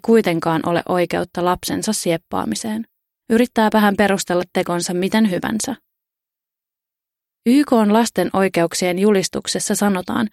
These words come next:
että lapsella on oikeus tietää, ketkä ovat hänen vanhempansa, ja nauttia vanhempiensa huolenpidosta.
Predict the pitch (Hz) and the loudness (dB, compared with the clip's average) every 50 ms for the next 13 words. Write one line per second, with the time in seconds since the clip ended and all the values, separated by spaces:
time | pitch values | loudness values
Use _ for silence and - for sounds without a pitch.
0 | _ _ _ _ _ - 196 185 - - 175 185 202 240 247 - - - 254 226 | _ _ _ _ _ -8 -8 -6 -4 -2 0 2 2 2 0 0 0 0 2 2
1 | 196 - 180 185 - 185 190 185 - 165 165 165 - - 226 214 185 175 170 - | 2 2 0 0 0 0 -2 0 0 -2 -2 -2 -2 2 4 4 4 2 0 -4
2 | - 117 120 214 - _ _ - 202 196 - - 185 - - 170 175 175 - 180 | -6 -6 -6 -8 -10 _ _ -2 -2 0 0 0 0 0 2 0 0 -2 -2 -2
3 | 170 165 165 165 196 202 196 175 180 190 190 - - 240 240 - - 240 - _ | -2 -2 0 0 0 2 2 0 -2 -4 -4 -2 -2 -2 -2 -2 -4 -6 -8 _
4 | _ _ _ _ _ - 214 214 233 254 277 269 _ - 202 190 175 196 190 190 | _ _ _ _ _ 0 2 4 4 4 2 2 _ 2 2 2 2 2 0 0
5 | 175 185 170 156 - 170 175 185 - 240 240 214 196 175 165 165 165 165 - - | 0 -2 -2 -2 -2 -2 -2 0 0 0 0 0 2 0 2 2 0 -2 -4 -4
6 | - - - - - - - - | -4 -4 -4 -4 -6 -6 -6 -8